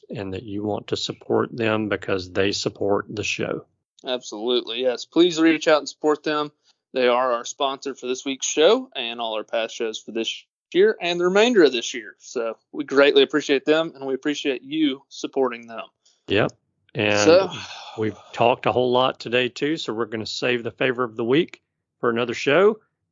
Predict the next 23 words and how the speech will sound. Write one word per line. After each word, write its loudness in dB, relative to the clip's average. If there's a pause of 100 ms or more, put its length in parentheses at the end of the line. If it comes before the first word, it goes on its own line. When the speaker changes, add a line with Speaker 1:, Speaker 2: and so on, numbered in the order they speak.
Speaker 1:
and -6
let's -6
wrap 0
this -6
puppy -4
up. -6 (280)
Speaker 2:
All -18
right. -6
Fa-, 4
hey, 4
hey, 0
no. -6 (220)
Favor 2
of 0
the -2
week, 0 (280)
do -4
something -6
nice -4
for -18
somebody -4
this -16
weekend. -12